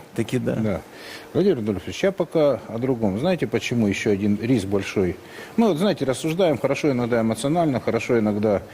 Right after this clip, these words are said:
Speaker 2: так, знаете, э, посмотреть с другой стороны на проблему. А сам риск выборов, зача-, знаете, в чем?
Speaker 1: Какая нам разница, он все равно будет.
Speaker 2: Не, не,
Speaker 1: Но
Speaker 2: ну,
Speaker 1: выборы будут.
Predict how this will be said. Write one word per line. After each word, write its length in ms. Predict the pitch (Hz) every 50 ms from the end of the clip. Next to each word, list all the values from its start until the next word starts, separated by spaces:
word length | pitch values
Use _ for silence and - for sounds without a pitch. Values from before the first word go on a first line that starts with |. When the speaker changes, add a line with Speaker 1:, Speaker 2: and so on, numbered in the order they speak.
| - - - - - - -
Speaker 2:
так, 260 | 120 104 92 - 95
знаете, 480 | 101 110 113 107 101 - 107 98 92 92 - - - - - - -
э, 200 | 104 101 107 101 92 -
посмотреть 460 | - - - 127 113 127 127 113 104
с 40 | 101
другой 280 | 120 127 139 170 165
стороны 320 | 165 - 147 143 131 131 123
на 120 | 123 123
проблему. 540 | - 127 127 120 120 117 107 98 98 92 90 - - - - -
А 120 | - 127 135
сам 280 | - - 196 160 151
риск 260 | 156 165 147 156 - -
выборов, 360 | 135 123 110 110 104 101 92
зача-, 380 | 104 104 - - 120 120 110
знаете, 360 | 110 107 127 143 156 - - 101
в 60 | -
чем? 140 | - 131 120
Speaker 1:
Какая 160 | - 156 135
нам 160 | 117 113 113
разница, 240 | 110 104 - - 104
он 60 | 95
все 120 | - 117
равно 200 | 110 117 113 107
будет. 260 | 101 98 101 87 76 90
Speaker 2:
Не, 240 | 139 160 123 98
не, 520 | 95 123 160 190 185 180 170 151 147 139 120
Speaker 1:
Но 200 | 104 107 113 131
Speaker 2:
ну, 40 | 160
Speaker 1:
выборы 280 | 175 151 120 123 135
будут. 300 | 127 151 185 151 107 -